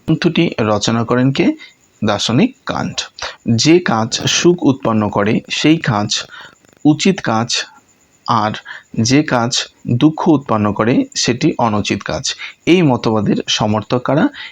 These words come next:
এই মতবাদের সমর্থক হচ্ছে উপযোগবাদীরা বা উপযোগবাদ। ওকে, most important প্রশ্ন। পরে দেখব কোন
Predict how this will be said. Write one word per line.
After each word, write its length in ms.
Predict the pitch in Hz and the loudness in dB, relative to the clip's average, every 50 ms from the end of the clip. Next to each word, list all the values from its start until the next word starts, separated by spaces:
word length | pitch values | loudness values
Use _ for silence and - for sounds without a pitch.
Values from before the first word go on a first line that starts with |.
| - _ - | -14 _ 0
এই 160 | 135 156 170 | 2 4 4
মতবাদের 540 | 156 135 120 104 110 107 104 104 101 160 - | 4 4 2 2 0 0 0 0 0 0 -2
সমর্থক 440 | - - 110 101 104 101 - 113 98 | -2 -2 -2 -2 -2 -4 -4 -4 -4
হচ্ছে 340 | 107 104 - - 247 - - - | -2 -2 -2 -2 -2 -2 -2 -2
উপযোগবাদীরা 1400 | - 107 - - 208 196 117 156 208 - - - _ _ _ _ _ - - 107 101 - 107 - - 101 104 127 | -4 -2 0 0 0 0 2 0 0 -2 -4 -12 _ _ _ _ _ -4 -2 0 0 0 0 0 -2 0 0 0
বা 120 | 175 - - - | 0 0 -2 -4
উপযোগবাদ। 1120 | - 107 107 110 104 - - 220 269 - - - - - - - - - 104 101 - - - - - - - | -6 -4 -2 -2 0 2 2 0 0 -2 -8 -20 -20 -20 -20 -10 -4 -2 0 0 -2 -4 -8 -14 -12 -6 -4
ওকে, 280 | 123 131 - 175 208 302 330 320 285 - | -2 0 0 2 0 0 -2 -2 -4 -2
most 240 | 117 110 107 - - | -2 -2 -2 -2 -2
important 440 | 107 107 101 - 113 110 123 123 120 | -2 -2 0 0 0 0 0 0 0
প্রশ্ন। 320 | 127 127 127 - - - 285 - - - - - - - - | 0 0 0 0 0 0 -2 -2 -8 -12 -14 -14 -16 -8 -2
পরে 160 | - 135 131 | 0 2 2
দেখব 280 | 113 113 110 110 - - | 2 2 2 2 2 0
কোন 300 | - - - 170 - | 0 0 0 2 2